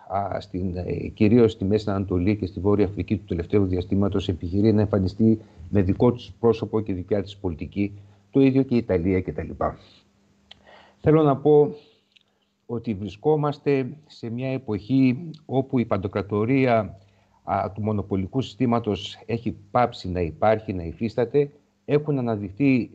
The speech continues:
περισσότερες δυνάμεις, παρότι δεν έχει διαμορφωθεί πλήρως ένας πολυπολικός κόσμος,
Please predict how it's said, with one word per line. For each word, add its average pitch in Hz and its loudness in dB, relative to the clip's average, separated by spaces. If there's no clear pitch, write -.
περισσότερες 131 0
δυνάμεις, 107 -6
παρότι 135 0
δεν 117 -2
έχει 120 -4
διαμορφωθεί 104 -2
πλήρως 110 0
ένας 95 -6
πολυπολικός 87 -4
κόσμος, 110 -2